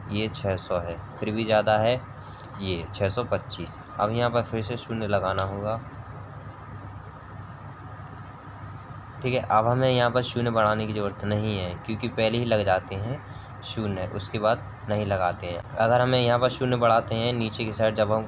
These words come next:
काटते समय शून्य बढ़ाते हैं, तब हमें यहाँ पर शून्य बढ़ाने की ज़रूरत नहीं रहती है। और जब हमें काटने के लिए बराबर करने होते हैं, तभी हम यहाँ पर शून्य बढ़ाते हैं।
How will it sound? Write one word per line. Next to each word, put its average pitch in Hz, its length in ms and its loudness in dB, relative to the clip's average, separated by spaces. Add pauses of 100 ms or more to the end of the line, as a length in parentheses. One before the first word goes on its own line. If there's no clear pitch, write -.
काटते 101 300 2
समय 110 420 -2
शून्य 110 280 -2
बढ़ाते 98 360 2
हैं, 123 220 -2
तब 107 160 2
हमें 107 200 0
यहाँ 101 180 2
पर 104 120 0
शून्य 101 240 -6
बढ़ाने 98 340 -2
की 120 200 -4 (520)
ज़रूरत 117 260 2
नहीं 104 220 0
रहती 90 320 -4
है। 85 180 -6 (640)
और 95 60 -2
जब 104 180 2
हमें 117 200 0
काटने 110 400 2
के 110 80 -6
लिए 113 120 -2
बराबर 107 320 4
करने 104 240 0
होते 101 260 -2
हैं, 123 220 -2
तभी 101 200 0
हम 101 140 0
यहाँ 98 240 -2
पर 104 120 -2
शून्य 110 320 -6 (480)
बढ़ाते 92 360 -2
हैं। 85 240 -8